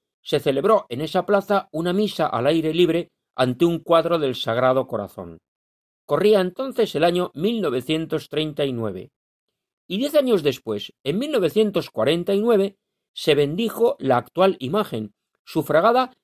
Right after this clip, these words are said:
gracias a la ayuda de la parroquia y del ayuntamiento. Durante todos estos años se ha conservado bien y restaurado cuando sufre algún deterioro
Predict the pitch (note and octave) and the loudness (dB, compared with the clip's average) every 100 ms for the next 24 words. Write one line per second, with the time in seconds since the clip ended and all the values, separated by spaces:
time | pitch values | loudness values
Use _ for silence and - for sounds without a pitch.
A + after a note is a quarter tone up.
0 | _ - G3 B3 B3 B3+ - C3+ B2+ B2 | _ 0 2 2 0 -2 -4 -8 -4 -2
1 | F3+ A3+ E3 C3+ E3 D3+ - F3 - E3 | 0 2 2 2 0 0 -2 -2 -2 -4
2 | E3 - D3+ C3+ B2+ A#2+ A2 G#2 G#2+ G#2+ | -4 -6 -4 -2 -2 -2 -6 -6 -6 -6
3 | G2 F2+ - _ _ _ _ _ _ _ | -8 -12 -20 _ _ _ _ _ _ _
4 | _ C#3+ F#3+ F#3 G3+ C#4+ C#4+ A3+ A3+ - | _ 2 2 4 2 2 2 2 0 -4
5 | G#3+ C4 C4 B3+ - _ _ - F3+ G3+ | -6 -2 -2 -2 -6 _ _ -4 0 2
6 | A#3 F#3 - C3 E3 D3+ D#3 A#3 C3 - | 2 0 -2 2 4 2 2 0 0 -6
7 | _ _ - D#3 C#3 - A#2+ A#2+ F#3 A#3+ | _ _ -6 -2 -2 -2 -2 2 4 2
8 | B3+ D3 C3 B2+ G#3 G3+ F3 C3 F#3 F#3+ | 2 0 0 0 0 4 2 2 0 0
9 | C#3 G#2+ A#2 C#3+ D3+ D3+ | -2 -2 0 0 0 -4